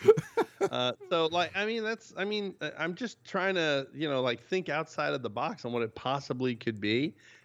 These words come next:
Speaker 2: And just, I can't, I saw the trailer and I was like, "Yeah, okay, so," but, you know, it wasn't like, I was also so about Apocalypse.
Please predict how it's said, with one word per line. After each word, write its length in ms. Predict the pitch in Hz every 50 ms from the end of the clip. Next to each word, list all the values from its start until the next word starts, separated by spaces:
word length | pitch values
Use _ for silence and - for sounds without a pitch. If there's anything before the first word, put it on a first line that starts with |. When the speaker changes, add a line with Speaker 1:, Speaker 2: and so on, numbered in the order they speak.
| _ -
Speaker 2:
And 200 | 127 127 120 117
just, 240 | - 170 170 - - -
I 100 | 135 139
can't, 480 | 139 - - 185 185 190 185 175 - - - _ _ _ - - - -
I 60 | 139
saw 280 | 143 - - 196 226 269
the 100 | 226 160
trailer 440 | - - 175 180 208 262 233 175
and 80 | 151 143
I 120 | 139 143
was 120 | 139 139 131
like, 240 | 139 131 123 113 107 _ _ _ _ _ _ - -
"Yeah, 160 | 127 107 110 135
okay, 320 | 147 143 - 123 113 113
so," 500 | - - - 127 120 127 135 151 156 143
but, 200 | - 143 127 110
you 120 | 139 170 170
know, 140 | 165 165 156
it 100 | 143 139
wasn't 300 | 151 165 160 185 175 147
like, 340 | 143 135 123 123 117 - - _ _ _ _ _ _ - _ _ _ _ -
I 60 | -
was 140 | 135 139 127
also 260 | 156 156 151 - 170
so 300 | 139 - - - 143 139
about 260 | 143 135 139 135 135 131
Apocalypse. 800 | 117 - 135 139 151 - 139 117 110 110 113 - _ - -